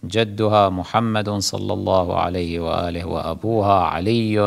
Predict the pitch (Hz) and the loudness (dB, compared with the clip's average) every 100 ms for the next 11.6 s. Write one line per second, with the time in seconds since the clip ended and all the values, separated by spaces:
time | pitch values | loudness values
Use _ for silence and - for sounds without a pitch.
0 | 98 98 95 101 110 - _ - - - | 2 0 -4 -6 -8 -12 _ -20 -20 -20
1 | - - - _ _ - 98 104 95 98 | -20 -20 -20 _ _ -2 2 2 2 2
2 | - - 98 95 92 95 92 - 113 117 | 2 2 2 4 2 0 -2 0 2 4
3 | 110 101 101 95 - 90 98 98 95 95 | 4 6 6 4 2 0 0 -2 -2 -2
4 | 90 90 98 87 - 85 78 85 82 80 | -2 0 0 0 -2 -2 2 2 0 -2
5 | 82 104 110 104 101 101 101 113 - _ | -2 0 0 0 0 -2 -6 -12 -18 _
6 | _ - - 95 95 92 95 92 110 110 | _ -16 -4 0 0 0 0 6 8 8
7 | 98 104 98 92 - 90 90 - 117 120 | 6 4 4 2 -2 -2 -4 2 4 4
8 | 101 95 - _ _ _ _ - 90 101 | 0 -6 -12 _ _ _ _ -6 -2 0
9 | 104 95 85 98 104 - 101 87 85 80 | 2 0 0 0 0 0 -2 -2 -4 -2
10 | - 87 80 85 101 95 95 85 95 95 | -2 -2 -4 -2 -2 -2 -6 -2 0 0
11 | 90 87 85 - 92 - | 0 -2 -4 -6 -8 -8